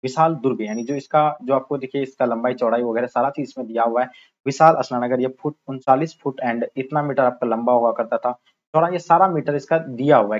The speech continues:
कितना मीटर तक चौड़ा होता था, लंबा होता था,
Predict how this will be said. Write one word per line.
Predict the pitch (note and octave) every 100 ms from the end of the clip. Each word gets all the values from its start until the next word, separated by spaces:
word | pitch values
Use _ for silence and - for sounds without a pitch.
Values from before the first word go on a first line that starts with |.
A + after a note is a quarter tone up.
| -
कितना | C3 C#3 C#3 B2+
मीटर | B2+ B2 B2+
तक | B2
चौड़ा | - A2+ A#2
होता | A2+ A#2
था, | A2+ A#2
लंबा | A2+ A#2+
होता | A2+ A2+
था, | -